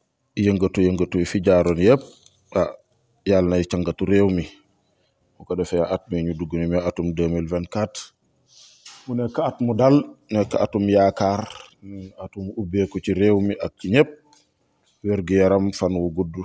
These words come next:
yàlla nañ ko ci yàlla may, bàyyi suñu xel rek, ndax ni wax dëgg yàlla,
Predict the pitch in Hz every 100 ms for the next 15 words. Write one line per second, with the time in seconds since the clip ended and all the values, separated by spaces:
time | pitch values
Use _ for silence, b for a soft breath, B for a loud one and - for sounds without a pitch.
0 | - 87 87 85 82 85 87 85 82 82
1 | 85 87 - - 82 82 - 87 82 85
2 | 85 117 - 90 - 85 82 - 87 87
3 | 82